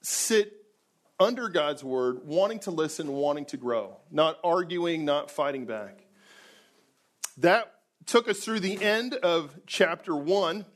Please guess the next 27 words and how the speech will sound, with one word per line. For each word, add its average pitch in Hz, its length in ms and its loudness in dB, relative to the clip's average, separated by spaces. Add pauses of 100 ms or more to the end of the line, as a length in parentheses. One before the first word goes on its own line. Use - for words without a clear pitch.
(140)
and 170 200 2
then 180 200 0
chapter 190 420 0
two, 277 300 0
as 170 100 -2
we 170 140 -6
start 180 420 0
here, 143 320 -4 (640)
is 170 440 0
James 185 400 0
is 185 180 -6 (320)
saying 170 340 0
genuine 208 380 0
faith 180 420 0
loves 156 680 2
without 151 420 0
favoritism. 123 640 -6 (180)
This 202 200 0
is 180 120 -6
the 180 80 0
third 214 580 -2
mark 180 260 0
he 170 80 -2
looks 147 300 -4
at, 120 180 -4
that 143 140 -2
a 143 160 -2